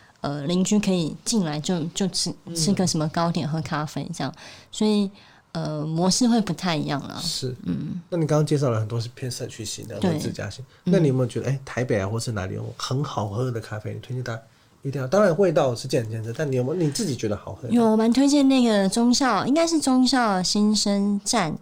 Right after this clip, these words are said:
Speaker 1: 五号出口吧，
Speaker 2: 嗯。
Speaker 1: 我，我不太确定是新生还是敦化。
Speaker 2: 对。
Speaker 1: 还有一家叫 Coffee Sing。
Speaker 2: 哦，Coffee Sing。
Speaker 1: Coffee Sing，它，
Speaker 2: 怎么拼？
Speaker 1: 呃，coffee 就是 coffee 嘛，
Speaker 2: Coffee。
Speaker 1: 然后 Sing 就是S I N D。
Speaker 2: 哦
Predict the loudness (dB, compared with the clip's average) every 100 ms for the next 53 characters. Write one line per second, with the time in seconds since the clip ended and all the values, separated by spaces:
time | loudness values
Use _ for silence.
0 | _ -2 0 0 0 -2 -2 -4 -4 -2
1 | 0 0 -2 -2 -2 2 2 4 4 4
2 | 2 2 2 2 2 0 -2 -2 -2 -2
3 | -4 -12 -20 -6 0 2 4 2 2 0
4 | 0 0 0 0 -2 -4 -10 -20 -14 -10
5 | -8 -6 -6 -4 -6 -2 2 2 2 0
6 | 0 0 0 -2 -4 -14 _ _ _ -2
7 | 0 2 -2 -4 -4 -2 2 2 2 2
8 | 2 0 -4 -2 -2 0 -2 -2 0 0
9 | 0 0 2 0 -2 0 0 0 -2 0
10 | -2 -2 -2 -2 -4 -6